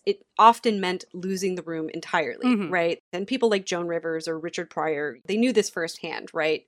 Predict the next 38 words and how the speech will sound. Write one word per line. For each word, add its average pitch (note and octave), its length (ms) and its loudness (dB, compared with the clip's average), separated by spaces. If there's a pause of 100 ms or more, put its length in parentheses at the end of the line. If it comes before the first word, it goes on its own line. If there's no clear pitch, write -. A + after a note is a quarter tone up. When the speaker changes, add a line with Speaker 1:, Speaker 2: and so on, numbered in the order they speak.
Speaker 1:
They F3+ 140 -2
had E3+ 140 -4
to E3+ 80 -4
work E3 240 -6 (100)
even B3+ 220 0
harder F#3 260 -2
to F#3 80 -10
get - 160 -6
audiences E3 500 -4
on D#3 180 -8
board. G#3 360 4 (280)
But B3+ 220 8
in A3+ 140 4
recent C4+ 360 -4
years, F#3+ 280 0
the - 100 -2
audiences F#3 480 0
have D#3+ 160 -8
been D#3+ 120 -8
changing - 540 -4
because F3 320 -6
we F#3 140 -4
have E3+ 220 -2
podcasting, G#3 840 2
streaming, F#3+ 360 -2
and F3+ 100 -4
social F3+ 280 -8
media. A3+ 520 4 (200)
We're A3+ 100 2
getting B3+ 380 0
larger G#3 460 4
and G3 140 0
more F#3+ 180 -4
diverse F#3+ 380 -4
audiences F3+ 560 0
to - 120 -12
comedians A3+ 500 0
who G#3+ 300 -2